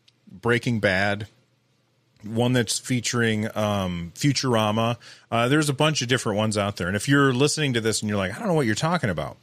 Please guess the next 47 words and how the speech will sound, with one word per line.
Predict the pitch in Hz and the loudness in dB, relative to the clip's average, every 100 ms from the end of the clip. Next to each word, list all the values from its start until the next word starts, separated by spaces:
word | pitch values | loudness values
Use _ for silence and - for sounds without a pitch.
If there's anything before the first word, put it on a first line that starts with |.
| - _ _ _ - | -20 _ _ _ -4
uh, | 117 113 | 0 0
people | 104 156 147 139 107 | 0 -2 0 0 -2
turned | - 147 131 120 | -4 0 2 2
on, | 120 120 | 2 2
like, | 110 107 95 | 2 2 0
these, | 101 107 101 95 - - - - | -2 0 0 0 -4 -6 -6 -4
these | - 104 | -2 -2
special | - 151 143 147 | 0 -2 0 0
animations | 120 110 104 107 - 92 | 0 0 0 -2 -4 -6
that | 98 | -6
turn | - 110 | -4 -2
on | 104 | -2
when | 104 | -2
you | 98 | -4
first | - - 117 117 | -6 -2 0 0
turn | - 117 107 | -2 0 0
on | 104 101 | 0 -2
the | |
Steam | - - 98 | -4 -4 -4
Deck. | 104 117 | -2 -2
So | - 131 | -2 0
you | 151 | 2
wouldn't | 202 135 | 2 0
see | - | 0
it | 131 | 0
every | 104 104 | 0 -2
time. | 104 120 117 - - - _ | -2 -2 -4 -8 -20 -20 _
You | 117 | -2
would | 113 | 2
just | 127 | 0
see | - 127 | 2 2
it, | 110 | 2
like, | 104 98 - _ _ | 0 -2 -4 _ _
when | 92 104 | -2 0
you | 104 | 0
turn | - 104 | 0 0
it | 101 | 0
on, | 98 95 95 90 85 _ | 0 0 -2 -4 -8 _
like, | 95 90 | -4 -2
from | 107 92 | -4 -6
powered, | - 92 95 95 | -4 -2 -2 -4
from, | - 110 95 | -2 -2 -2
like, | 95 80 - | -4 -6 -10
a | |
powered | 80 107 92 80 | -4 -2 -2 -4
down | 76 92 | -6 -4
state. | 101 - 127 - | -2 -2 -2 -4